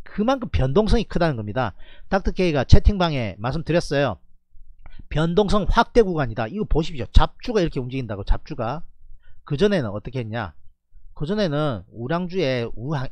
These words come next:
우상향 모습처럼 예쁘게 갔어요. 예쁘게. 그죠? 이렇게 예쁘게. 최근에는 개-, 잡주처럼 난리가 아니에요.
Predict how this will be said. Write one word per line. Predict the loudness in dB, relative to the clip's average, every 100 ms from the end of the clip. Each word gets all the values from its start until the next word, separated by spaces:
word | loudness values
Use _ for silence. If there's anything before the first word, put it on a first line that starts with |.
| -8
우상향 | 4 4 4 -4 -6 -8
모습처럼 | -6 -6 -4 -6 -6 -10 -16 -20 _ -20 -14 -10
예쁘게 | -8 -4 -4
갔어요. | -4 -8 -8
예쁘게. | -8 -8 -8 -8 -12 -14
그죠? | -12 -12 -12
이렇게 | -12 -12 -12
예쁘게. | -8 -6 -8 -12 -20 _ _ _ _ -16 -10
최근에는 | -6 -4 -4 -4 -6 -10 -20 -18 -14
개-, | -8 -6
잡주처럼 | -4 -4 -4 -2 -2 -4 -10 -8
난리가 | -4 -2 -2
아니에요. | -4 -10 -12